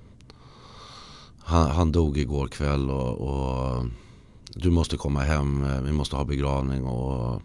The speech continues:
ja, du måste komma så fort som möjligt, Micke. Vi, familjen behöver det och, och du behöver komma hem och få ett avslut. Och jag kommer ihåg, jag höll det där glaset och jag,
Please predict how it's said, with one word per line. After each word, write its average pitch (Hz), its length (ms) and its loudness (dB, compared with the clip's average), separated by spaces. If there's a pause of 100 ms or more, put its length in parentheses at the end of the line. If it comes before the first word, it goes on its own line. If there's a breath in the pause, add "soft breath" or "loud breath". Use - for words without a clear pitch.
(500 loud breath)
ja, 85 100 0
du 90 60 6
måste 87 240 4
komma 71 220 0
så 71 120 -2
fort - 160 -6
som 71 120 0
möjligt, 67 320 0
Micke. 60 200 -8
Vi, 62 480 -4
familjen 73 400 0
behöver 69 320 0
det 67 300 -2
och, 65 300 -4
och - 320 -8
du 71 120 0
behöver 67 260 0
komma 65 220 -4
hem 65 180 -2
och 62 80 -6
få 64 100 -4
ett 60 100 -6
avslut. 62 480 -4 (2000 loud breath)
Och 92 100 6
jag 87 100 10
kommer 95 180 8
ihåg, 90 180 10
jag 87 120 10
höll 98 220 10
det 92 80 8
där 82 120 6
glaset 85 480 4
och 82 180 6
jag, 71 120 2